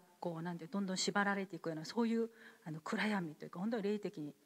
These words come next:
もう暗かったと思うんです。で、それでどんどんどんどん自分の、自分が愛されてないし、価値がないし、これがダメ、もう本当にすっごい低いイメージ、自分のセルフイメージを持ってて、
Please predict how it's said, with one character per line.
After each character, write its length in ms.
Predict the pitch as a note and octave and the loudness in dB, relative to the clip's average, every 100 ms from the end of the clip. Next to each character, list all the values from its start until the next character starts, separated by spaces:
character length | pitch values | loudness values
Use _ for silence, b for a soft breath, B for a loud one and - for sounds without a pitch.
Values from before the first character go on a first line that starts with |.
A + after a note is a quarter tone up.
| _ | _
も 80 | F3+ | -6
う 20 | |
暗 240 | - F3+ F#3 | -2 0 -2
か 100 | D#3 | -4
っ 40 | |
た 140 | D#3+ | -8
と 120 | D#3+ D#3+ | -8 -8
思 100 | D3+ | -8
う 20 | |
ん 20 | |
で 80 | D3 | -8
す。 100 | G#3 | 0
で、 140 | C4 | 0
そ 140 | B3+ D4+ | 2 2
れ 100 | D#4 | 2
で 100 | D4+ | 4
ど 140 | C4 | 4
ん 60 | B3+ | 6
ど 100 | B3+ | 4
ん 60 | |
ど 100 | B3 | 4
ん 40 | B3 | 2
ど 80 | B3 | 0
ん 20 | |
自 140 | A3 | -2
分 140 | G#3+ A#3 | 0 2
の、 160 | A#3 B B B - | 2 B B B 0
自 120 | - | 0
分 120 | G3+ | 2
が 80 | G#3 | 0
愛 140 | - G3+ | 0 0
さ 140 | A#3 | 2
れ 80 | A3 | 2
て 140 | A3 | 0
な 180 | G#3+ A3+ | 2 2
い 100 | G#3 | 0
し、 200 | - - | 0 -4
価 160 | - A3 | 0 0
値 160 | - | 0
が 120 | A3 G3+ | 2 4
な 160 | G#3 | 4
い 80 | G3 | 2
し、 140 | - | -2
こ 180 | G#3 A3 | 0 2
れ 100 | A3+ | 2
が 220 | A3 G#3+ | 4 2
ダ 120 | G#3+ G#3 | 4 2
メ、 100 | G#3+ | 4
も 80 | |
う 20 | A3+ | 2
本 120 | A#3+ | 4
当 80 | A3+ | 2
に 180 | F#3+ - B | 0 -6 B
す 100 | - | -4
っ 40 | - | 4
ご 80 | C4 | 4
い 40 | |
低 280 | - - A3 | 4 2 0
い 100 | F#3+ | 2
イ 60 | |
メ 180 | G3 G#3 | 0 2
ー 40 | G3 | 0
ジ、 140 | E3 | -2
自 180 | E3+ F3 | -2 -4
分 160 | F#3 | -4
の 100 | F3+ | -4
セ 180 | E3 - | -6 -4
ル 140 | G3 F#3+ | -4 -4
フ 240 | - F3+ | -4 -4
イ 80 | G3 | -4
メ 100 | F#3 | -4
ー 40 | F#3+ | -2
ジ 100 | F3 | -2
を 40 | |
持 80 | F#3+ | -2
っ 40 | |
て 120 | F#3+ | -4
て、 220 | E3+ F3 | -4 -4